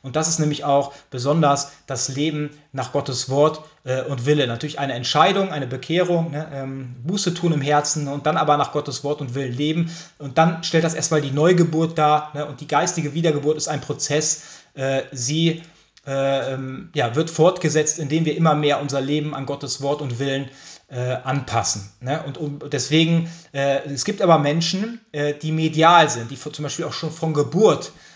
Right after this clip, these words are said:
äh, medial sind, ne? Denn eine Wiedergeburt eigentlich, äh, so soll es sein, nach der Wiedergeburt w-, werden,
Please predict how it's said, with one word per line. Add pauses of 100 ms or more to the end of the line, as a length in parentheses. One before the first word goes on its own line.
(140)
äh,
medial
sind,
ne?
Denn (100)
eine
Wiedergeburt
eigentlich,
äh,
so
soll
es
sein,
nach
der
Wiedergeburt
w-,
werden,